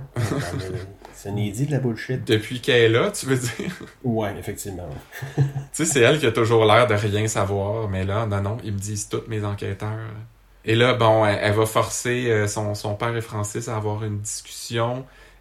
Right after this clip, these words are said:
Speaker 1: et elle dit, « J'ai une bonne raison de te convaincre d'avoir la dis-, la, la conversation, c'est parce que je te le demande. » C'est ça sa bonne raison, elle. Moi, je trouve qu'elle joue à la victime, là. Elle fait pitié dans son lit d'hôpital, puis « Je te le demande, tu devrais le faire, j'ai vécu des affaires difficiles. » Hey, hey,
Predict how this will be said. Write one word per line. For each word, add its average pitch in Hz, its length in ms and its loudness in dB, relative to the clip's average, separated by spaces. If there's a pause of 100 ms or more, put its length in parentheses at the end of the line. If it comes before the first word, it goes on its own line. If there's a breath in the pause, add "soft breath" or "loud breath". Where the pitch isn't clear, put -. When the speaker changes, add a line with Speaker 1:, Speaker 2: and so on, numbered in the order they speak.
(100)
Speaker 1:
et 131 140 2
elle 117 160 4
dit, « 131 360 -4
J'ai 120 320 -2 (240)
une 165 240 2
bonne 135 280 2
raison 120 500 0 (300)
de 117 120 -4
te 117 120 -2
convaincre 117 480 -4
d'avoir 113 260 0
la 113 100 0
dis-, - 280 -8 (180)
la, 107 140 -2
la 104 120 -4
conversation, 107 720 -6 (400)
c'est 117 200 -4
parce 113 200 -2
que 117 100 -4
je 113 100 -4
te 113 60 2
le 104 100 2
demande. » 95 260 -6 (580)
C'est - 140 -14
ça 117 160 -10
sa 104 140 -4
bonne 104 180 -2
raison, 98 360 -6 (100)
elle. - 640 -16
Moi, 147 180 -2
je - 200 -14
trouve 135 180 -8
qu'elle 117 160 2
joue 123 200 -2
à 123 60 2
la 110 80 2
victime, 127 600 -6
là. 123 200 -4 (420)
Elle 110 100 -2
fait 113 160 -2
pitié 131 440 -6
dans 123 120 -2
son 117 200 -4
lit 117 120 -4
d'hôpital, 120 880 -2
puis « 113 300 -10
Je - 140 -12
te 117 80 0
le 117 100 0
demande, 113 400 -2
tu - 100 -14
devrais 110 200 -2
le 107 40 -4
faire, 120 280 -8
j'ai 117 100 -10
vécu 113 260 -8
des 113 140 -6
affaires 110 300 -6
difficiles. » 113 520 -8
Hey, 104 220 0
hey, 104 220 0